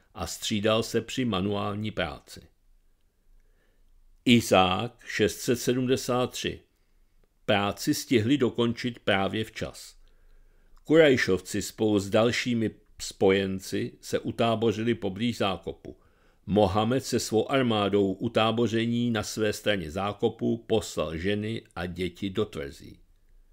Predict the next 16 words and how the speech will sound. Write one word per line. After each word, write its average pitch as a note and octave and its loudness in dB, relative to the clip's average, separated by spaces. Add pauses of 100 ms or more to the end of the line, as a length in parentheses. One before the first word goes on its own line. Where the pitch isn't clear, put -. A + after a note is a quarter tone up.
(920)
Izák F#2+ 2 (120)
šest - 0
set C#3 -2
sedmdesát A#2 -2
čtyři. - -4 (840)
Jeden A2+ 6
z A#2+ -2
vyhnaných C#3 4
Židů A2+ 2
oslovil A#2 4
poslední C3+ 2
z B2+ 0
židovských A2 -2
kmenů A2 0
v F2 -6
Medíně, A2+ 0